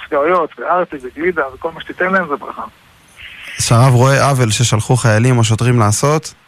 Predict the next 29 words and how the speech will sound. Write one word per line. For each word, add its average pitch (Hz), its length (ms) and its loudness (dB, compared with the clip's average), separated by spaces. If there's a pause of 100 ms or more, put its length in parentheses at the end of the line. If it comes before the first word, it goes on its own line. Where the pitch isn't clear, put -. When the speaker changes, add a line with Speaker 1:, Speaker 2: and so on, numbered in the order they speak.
Speaker 2:
הרב 120 180 2
אומר, 131 260 2 (380)
"קח 135 200 0
את 139 80 -2
כוחותיך, 117 540 0 (140)
תק-, - 140 -4 (160)
תשקיע 127 300 2
כבר 143 240 0
מעכשיו, 139 480 2 (560)
איך - 400 0
לגרום 120 380 2
ליותר 123 300 2
אנשים 120 380 2
לבחור 120 360 2
בבחירות, 113 460 0
כדי 110 220 -2
שתהיה 117 420 0
ממשלה 123 500 2 (540)
כמה 127 200 4
שיותר 113 300 2
טובה 107 240 4
לעם 101 160 4
ישראל." 92 280 -2 (720)
Speaker 1:
בטח. 233 400 0 (1900)
שלא 165 160 2
רק 226 240 0
יאפשרו 185 760 0
את - 80 -6
חומש, 151 340 -6